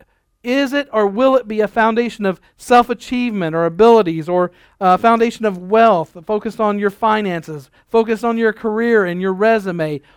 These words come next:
or, or perhaps earthly kingdoms, earthly foundations?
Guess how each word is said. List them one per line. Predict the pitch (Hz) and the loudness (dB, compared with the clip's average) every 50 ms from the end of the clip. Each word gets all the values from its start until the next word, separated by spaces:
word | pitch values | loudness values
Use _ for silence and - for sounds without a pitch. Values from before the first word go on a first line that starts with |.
| _ _ | _ _
or, | - 190 196 196 202 | 2 2 2 2 0
or | - 208 214 214 196 | -2 -2 -2 -2 -2
perhaps | 196 - 170 233 226 214 214 226 226 233 226 - _ _ _ _ _ _ | -4 -4 -2 0 2 2 2 0 -2 -2 -4 -10 _ _ _ _ _ _
earthly | 233 226 240 240 240 - 214 190 175 156 139 _ _ _ _ _ _ _ _ _ | 6 6 6 4 0 -2 -4 -4 -4 -4 -10 _ _ _ _ _ _ _ _ _
kingdoms, | _ - 202 170 160 143 135 120 117 117 _ - _ _ _ _ _ _ _ _ _ _ | _ -6 -6 -6 -6 -10 -14 -16 -20 -20 _ -20 _ _ _ _ _ _ _ _ _ _
earthly | - 214 220 220 220 - 175 151 | 2 2 2 2 0 -4 -6 -6
foundations? | - 165 156 151 147 143 143 139 120 - - 123 113 117 120 _ | -6 -8 -8 -8 -8 -10 -12 -12 -12 -18 -20 -20 -20 -20 -20 _